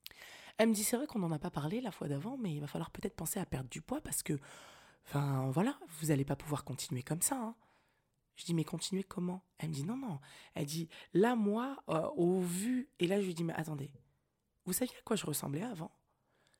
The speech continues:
Elle me dit, « Non. » Et je dis, « Mais vous savez que là, j'ai pris, euh, cinq cents grammes par mois ? » Elle me dit, « C'est tout ? » Je dis, « Bah oui. »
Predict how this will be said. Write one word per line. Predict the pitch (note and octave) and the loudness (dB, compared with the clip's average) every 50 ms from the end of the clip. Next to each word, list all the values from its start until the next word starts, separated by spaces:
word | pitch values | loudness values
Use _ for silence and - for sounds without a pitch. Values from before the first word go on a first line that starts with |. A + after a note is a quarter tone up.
| _ - | _ -6
Elle | - C#3+ | -4 -2
me | |
dit, « | C3+ B2 C3 | -2 -2 -2
Non. » | B2+ B2+ B2+ B2+ C3 E3+ A#3 - _ _ _ _ _ _ _ _ _ _ _ _ - | -2 -2 -2 -2 -2 -4 -4 -8 _ _ _ _ _ _ _ _ _ _ _ _ -4
Et | F3+ | -2
je | D#3+ | -2
dis, « | - - E3+ | 0 0 2
Mais | E3 D#3+ D#3 D#3 D#3 - - | 2 4 2 2 0 -2 -4
vous | - E3 E3 | -4 -4 -2
savez | - F#3+ G3 B3 | -2 -2 -2 -2
que | - - F#3+ | 0 0 2
là, | D#3+ D#3+ F3 G3+ A3+ C#4+ - - | 2 2 2 0 -2 -4 -4 -4
j'ai | D#3 C#3+ D3 E3+ F3 | -2 0 2 0 0
pris, | - - - - A#3 A#3 C4+ - _ - | 0 -2 -6 -6 -6 -8 -8 -8 _ -4
euh, | D#3+ D#3 D#3+ | -2 -2 0
cinq | - - - A3+ A3 | 2 2 2 2 2
cents | A3 - G3+ F#3 | 0 0 0 0
grammes | E3+ E3 F3 G#3+ A3+ A3+ | 2 2 2 2 0 0
par | G#3 - F#3 E3+ D#3+ | 0 0 0 2 2
mois ? » | D#3+ D#3+ D#3+ E3 D#3+ E3 F#3 A3+ - - - - - _ _ _ _ _ _ _ _ _ _ _ _ _ _ _ _ - | 2 2 4 4 4 2 2 0 -4 -14 -20 -20 -20 _ _ _ _ _ _ _ _ _ _ _ _ _ _ _ _ 0
Elle | D#3 D3 | 0 2
me | |
dit, « | B2+ D3 C#3+ C#3 - - - _ - | 2 0 -2 -4 -6 -12 -20 _ -4
C'est | - - D#3 | 0 0 0
tout ? » | - F3 A3 D#4 - _ _ _ _ _ _ | 2 0 -4 -4 -6 _ _ _ _ _ _
Je | - - D#3 | -12 -8 -4
dis, « | D3+ D3 | -2 0
Bah | C3+ C#3 C3 C3 B2+ B2 | 0 2 0 0 0 0
oui. » | D#3+ A3+ | -2 -2